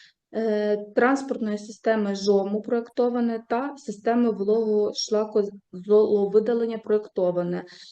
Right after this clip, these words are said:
Ем, <clears throat> тран-, е, в, в рамках планової діяльності щодо тран-, е, облаштування автоза-, заправної станції встановлюється наступне обладнання. Паливороздаль-,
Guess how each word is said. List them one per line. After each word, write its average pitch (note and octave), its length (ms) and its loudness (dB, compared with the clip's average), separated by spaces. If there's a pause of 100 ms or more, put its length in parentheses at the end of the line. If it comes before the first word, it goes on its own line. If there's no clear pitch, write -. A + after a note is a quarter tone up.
(260)
Ем, G#3+ 540 -2 (200)
<clears throat> C#4 680 8 (1300)
тран-, A#3+ 460 2
е, G#3 320 4
в, G3+ 380 -8
в G#3+ 40 2
рамках C4+ 400 4
планової A#3+ 400 4
діяльності A3 600 0
щодо A3 360 0
тран-, G#3+ 380 -4
е, G#3 260 6
облаштування A3 840 2
автоза-, A3 500 0 (240)
заправної A3 720 2
станції A#3 560 -2
встановлюється A#3 680 0
наступне A3 580 -2
обладнання. G3 640 0
Паливороздаль-, A3 880 0